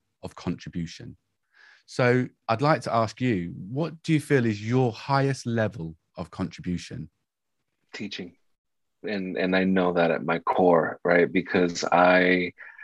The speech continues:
Speaker 2: I don't think that it's by coincidence that I've had the experiences that I've had, or that I'm able to command people's attention the way that I'm able to when I do tell, when I do share the stories about the experiences that I've had.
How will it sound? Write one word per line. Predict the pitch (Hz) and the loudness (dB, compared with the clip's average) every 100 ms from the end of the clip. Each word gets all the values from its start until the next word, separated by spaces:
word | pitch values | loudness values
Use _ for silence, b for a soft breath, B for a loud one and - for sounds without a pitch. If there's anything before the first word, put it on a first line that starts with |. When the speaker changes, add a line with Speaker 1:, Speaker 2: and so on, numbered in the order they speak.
| B - | B 4
Speaker 2:
I | 95 | 6
don't | 98 101 101 | 8 8 6
think | 101 95 - | 4 4 4
that | 90 87 | 4 4
it's | 85 | 0
by | - 87 | 0 0
coincidence | - 90 87 90 - 85 82 80 - | 0 -2 0 -2 0 2 2 0 0
that | 82 | 2
I've | 78 | 4
had | 87 87 | 4 4
the | 85 | 2
experiences | 82 - 85 80 85 82 87 82 | -2 -2 0 0 0 -2 -8 -4
that | 82 | 0
I've | 80 80 | 0 2
had, | - - 92 110 139 _ B B B | 2 2 2 0 -6 _ B B B
or | - 92 90 | 6 8 8
that | 90 87 | 8 6
I'm | 92 - | 6 4
able | 92 90 92 - - | 2 4 0 0 -2
to | 90 82 | -2 -2
command | - 90 87 87 82 | -2 2 2 2 0
people's | 92 87 90 82 | -6 -2 -2 -2
attention | 85 - 90 82 87 | -2 -2 0 -2 -2
the | 85 | -4
way | 80 82 | 0 -2
that | 80 82 | 2 0
I'm | 80 82 | 0 -2
able | 85 98 - - | -4 -4 -4 -2
to | 117 | 0
when | 98 87 | 2 0
I | 80 | -2
do | 80 82 | -4 -10
tell, | 85 90 85 82 - B B | -4 0 2 2 0 B B
when | 92 | 4
I | 90 | 6
do | 95 | 6
share | 87 92 90 | 6 6 6
the | 82 | 4
stories | - 85 82 80 78 | 2 2 2 0 -2
about | 80 82 80 | 2 2 2
the | 82 | -2
experiences | 82 - 82 85 - 82 82 | -4 -2 -2 -2 -6 -6 -2
that | 78 | -2
I've | 78 | 0
had. | 85 80 | -2 -4